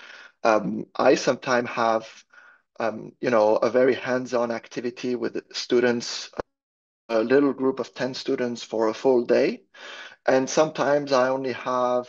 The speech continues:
a one hour, um, a master class with seventy students. So obviously, depending on the format, um, it can really vary what you will,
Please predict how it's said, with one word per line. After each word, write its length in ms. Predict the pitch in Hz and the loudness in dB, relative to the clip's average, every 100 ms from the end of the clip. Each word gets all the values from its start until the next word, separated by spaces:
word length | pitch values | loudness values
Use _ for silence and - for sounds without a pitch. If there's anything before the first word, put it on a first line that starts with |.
| - _ - _ | -12 _ -20 _
a 100 | - | -2
one 280 | 117 127 139 | 2 2 2
hour, 640 | 139 131 127 123 127 127 123 _ _ _ _ _ _ - | 2 2 2 2 2 0 -4 _ _ _ _ _ _ -8
um, 320 | 113 110 110 - | -2 -2 -4 -6
a 140 | 117 | -4
master 500 | 110 120 143 147 127 | -4 -4 -4 -2 -6
class 560 | 120 120 104 110 113 - | -6 -6 -6 -4 -6 -6
with 480 | 127 113 110 110 - _ | -2 2 2 -2 -8 _
seventy 500 | - - 170 127 - | -2 -2 -2 -6 -12
students. 520 | - 110 - - - - - - | -10 -10 -8 -10 -16 -16 -16 -2
So 220 | - 127 | 2 6
obviously, 640 | 143 180 190 196 135 139 | 6 8 6 4 4 4
depending 520 | 135 135 - 156 180 170 | 2 0 2 2 2 2
on 100 | 139 | 0
the 60 | |
format, 640 | 139 170 175 120 90 - - - - - | 0 4 4 2 -2 -6 -18 -20 -20 -2
um, 540 | 127 123 123 123 120 120 | 2 4 2 0 -2 -6
it 180 | - - | -4 -4
can 160 | - 131 | -4 -4
really 220 | 151 165 | 0 0
vary 440 | 113 123 135 127 | 0 0 2 0
what 260 | 117 117 - | -2 -6 -8
you 80 | 113 | -8
will, 180 | 110 | -8